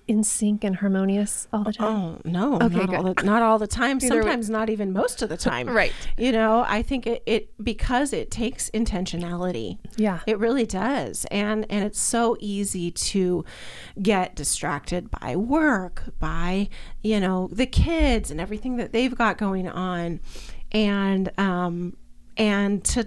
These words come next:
Speaker 2: just kind of forget that, that, that relationship i-, is something you have to nurture and you have to continue to, um, you know, to, to pursue that relationship with your spouse.
Speaker 1: Mm-hmm.
Speaker 2: Um, and it's really easy.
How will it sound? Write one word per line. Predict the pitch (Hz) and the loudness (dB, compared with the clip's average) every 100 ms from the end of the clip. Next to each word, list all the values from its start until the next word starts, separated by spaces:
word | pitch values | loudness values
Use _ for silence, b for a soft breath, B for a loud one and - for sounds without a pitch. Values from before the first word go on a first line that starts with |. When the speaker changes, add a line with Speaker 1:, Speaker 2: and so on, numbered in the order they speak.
| - | 0
Speaker 2:
just | 214 202 - | 0 2 2
kind | 240 233 | 2 0
of | 220 | 0
forget | 220 196 190 214 294 | -2 -2 0 0 0
that, | 233 - - | -2 -2 -2
that, | 175 160 - | -2 -2 -6
that | - 180 - | -2 2 2
relationship | 196 180 185 190 302 - 311 - 143 165 - B B B B - - | 0 -2 -2 0 0 0 4 6 6 4 0 B B B B -10 -6
i-, | - - | -6 0
is | 214 | 0
something | 202 214 220 226 220 | 2 2 2 2 4
you | 208 | 2
have | 196 - | -2 -8
to | 147 | -10
nurture | 131 143 190 - 269 | -8 -4 -4 0 0
and | 247 196 | 0 -2
you | 185 | -4
have | 175 175 - | -8 -10 -10
to | 180 | -10
continue | 196 175 - 190 202 202 | -6 -4 0 2 2 2
to, | - - 156 135 B B B B - - | -2 -2 -2 -2 B B B B -6 -8
um, | - - - - 208 B B B B B - | -8 -8 -8 -10 -12 B B B B B -4
you | 262 | 0
know, | 349 180 196 - - | 0 0 0 -4 -4
to, | - 220 208 202 - - | 0 0 2 -2 -6 -2
to | - | 0
pursue | 233 226 214 - - - 294 180 185 - - | 2 2 4 4 4 4 2 2 -2 -6 -4
that | 190 | 0
relationship | 156 147 151 - 156 156 165 | 4 4 4 0 -2 -4 -6
with | 147 - | -8 -8
your | 156 | -8
spouse. | 156 - 160 - 175 - - | -6 -2 -4 -4 -6 -4 0
Speaker 1:
Mm-hmm. | 196 | 2
Speaker 2:
Um, | 180 202 190 - | 2 0 0 0
and | 196 | 2
it's | 202 202 | 2 2
really | 208 202 | 0 0
easy. | - 180 220 | 0 0 0